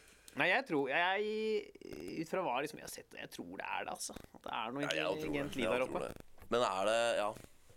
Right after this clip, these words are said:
Speaker 1: Til tross for at det er sånn, det vet man, det er ikke så mange solsystemer man greier å se herifra.
Speaker 2: Nei.
Speaker 1: Det er, vi ser jo vårt eget,
Speaker 2: Mm.
Speaker 1: og så kan vi jo se noen andre i Melkeveien.
Speaker 2: Ja.
Speaker 1: Men bare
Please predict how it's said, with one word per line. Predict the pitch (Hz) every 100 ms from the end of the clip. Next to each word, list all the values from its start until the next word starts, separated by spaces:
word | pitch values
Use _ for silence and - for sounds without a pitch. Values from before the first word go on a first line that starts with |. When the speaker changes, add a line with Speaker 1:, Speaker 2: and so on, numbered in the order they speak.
| - -
Speaker 1:
Til |
tross | 147 127
for | 131
at | 160
det | 117
er | 110 143
sånn, | 151 143 156 - - - - - - - - - - - - - - -
det | 156 160
vet | 143 117 - -
man, | 165 160
det | 151 156
er | 160
ikke | 156 202
så |
mange | 196 131 143
solsystemer | 165 110 110 107
man | 139
greier | 127
å | 131
se | - 107
herifra. | 110 98 95 - 127 - - - - - 95
Speaker 2:
Nei. | 98 - - - - - - -
Speaker 1:
Det | 139
er, | 123 127
vi | 139
ser | 127
jo | 127
vårt | 156
eget, | 135 131 233 - 98
Speaker 2:
Mm. | 90 80 - - - - - -
Speaker 1:
og | 135
så | 139
kan | 127
vi | 120
jo | 139
se | - 120 120 131
noen | 143 110 127
andre | 120 98
i | 117 113 120
Melkeveien. | 131 104 - 95 98 180 - -
Speaker 2:
Ja. | 92 98 - - - - -
Speaker 1:
Men | 151
bare | 147